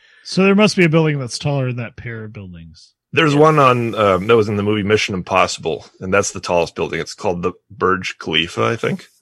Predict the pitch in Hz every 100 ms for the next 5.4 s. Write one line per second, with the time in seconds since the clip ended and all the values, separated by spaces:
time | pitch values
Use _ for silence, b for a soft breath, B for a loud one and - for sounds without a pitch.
0 | _ _ 85 87 92 101 123 - 101 95
1 | 90 87 90 92 110 90 - 107 131 -
2 | - 117 127 120 113 104 107 107 95 90
3 | 87 85 - - 95 90 87 85 85 -
4 | _ 104 98 - 104 98 - 90 80 80
5 | 65 58 58 52